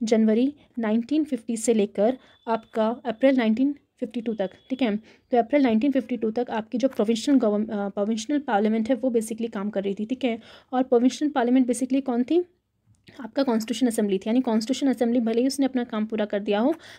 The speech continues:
but अभी भी वो as a provisional parliament की तरह वो काम कर रही थी, जब तक इलेक्शन होके नया पार्लियामेंट आ नहीं जाता। और इलेक्शन कब हुआ? इलेक्शन आपके हुए नाइनटीन फिफ्टी वन से लेके नाइनटीन फिफ्टी टू के बीच में इलेक्शंस होते हैं। And finally आप देख सकते हैं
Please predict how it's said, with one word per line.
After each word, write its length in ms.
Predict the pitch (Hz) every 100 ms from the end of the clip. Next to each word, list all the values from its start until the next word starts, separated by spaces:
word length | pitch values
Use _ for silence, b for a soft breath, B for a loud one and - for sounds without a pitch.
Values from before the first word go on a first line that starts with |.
| B
but 160 | 233 294 - b b 254
अभी 180 | 233
भी 120 | 254 294
वो 220 | 262 269
as 120 | 233
a 120 | 220 262
provisional 440 | 240 226 226 285
parliament 480 | 277 214 220 233 233
की 100 | 247
तरह 200 | 226 220
वो 80 | 262
काम 260 | 220 202
कर 160 | 220 208
रही 100 | 214
थी, 280 | - 311 - B
जब 160 | 240 220
तक 120 | 262 -
इलेक्शन 380 | 233 208 - 277
होके 300 | 247 214 247
नया 160 | 220
पार्लियामेंट 460 | 233 208 208 220 254
आ 100 | 226
नहीं 120 | 214
जाता। 260 | 208 190 214
और 60 |
इलेक्शन 280 | 214 208 262
कब 160 | 247 233
हुआ? 240 | 247 311 330 B B
इलेक्शन 320 | 226 220 254
आपके 240 | 220 220 233
हुए 120 | 247
नाइनटीन 280 | 208 208 254
फिफ्टी 260 | 233 233
वन 200 | 220 220
से 200 | 220 -
लेके 220 | 214 220
नाइनटीन 260 | 233 208 240
फिफ्टी 160 | 226 226
टू 120 | 214
के 100 | 220
बीच 200 | 214 226
में 80 | 220
इलेक्शंस 380 | 190 240 233
होते 160 | 240 247
हैं। 200 | 254 285 B B -
And 160 | 226
finally 360 | 233 226 262 277
आप 100 | 262
देख 180 | 226 226
सकते 280 | 247 - 247
हैं 260 | 240 302